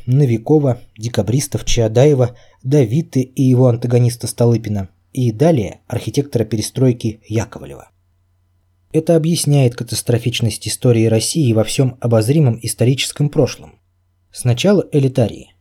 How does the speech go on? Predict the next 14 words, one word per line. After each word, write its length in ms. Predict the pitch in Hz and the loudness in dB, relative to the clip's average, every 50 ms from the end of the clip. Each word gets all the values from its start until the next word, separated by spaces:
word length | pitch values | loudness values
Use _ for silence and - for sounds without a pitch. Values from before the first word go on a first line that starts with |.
| _ _ | _ _
завидовали 720 | 110 113 123 135 170 196 165 143 127 120 104 101 - - - | -4 0 2 2 2 2 2 2 2 2 0 -2 -6 -12 -16
состоянию 960 | - - - 147 - - - 127 110 110 110 107 104 104 104 117 135 131 - _ _ | -10 -6 -6 -6 -4 -2 0 0 2 2 2 0 0 0 0 0 -2 -2 -6 _ _
Византии, 680 | - 123 123 131 143 147 143 - - 139 139 139 127 - _ _ _ _ _ _ _ | -4 -2 0 2 2 0 0 0 0 0 0 -2 -4 -6 _ _ _ _ _ _ _
и, 200 | - 139 123 113 | -2 0 0 0
как 240 | 117 - 120 117 - | 0 -2 -2 -2 -2
результат, 540 | 113 113 110 113 110 - - 170 165 - _ _ _ _ _ | -2 -2 -2 -2 -2 0 0 -2 -2 -4 _ _ _ _ _
крещение, 720 | - 127 127 123 - - - 180 185 147 104 80 - - - _ _ _ _ _ | -2 0 0 2 2 0 0 0 0 0 0 -4 -6 -12 -20 _ _ _ _ _
удельно-княжеская 960 | 135 131 123 127 120 117 113 110 113 - 127 120 113 107 101 - - - 113 | -2 0 2 2 2 2 2 0 0 2 2 2 2 0 -2 -4 -2 0 0
раздробленность, 840 | 110 113 107 107 113 151 160 139 120 110 98 92 87 - - - - - | 2 2 0 0 2 2 2 2 2 0 -4 -4 -8 -10 -14 -18 -12 -10
не 100 | 113 110 | -10 -6
позволяющая 720 | 110 120 107 107 113 107 107 104 101 95 - - 110 107 | -4 -2 0 0 2 2 2 0 0 -2 -2 0 0 0
отразить 500 | 104 - 107 110 107 120 143 131 - - - | 0 0 0 0 0 0 -2 -6 -6 -8 -6
нашествие 560 | 113 110 - - 127 120 120 - 120 113 110 | -4 -2 -2 0 -2 -2 -2 -2 -2 -2 0
Батыя 480 | 107 110 110 - - 165 120 98 - | 0 -2 -2 -2 -2 -2 -2 -2 -6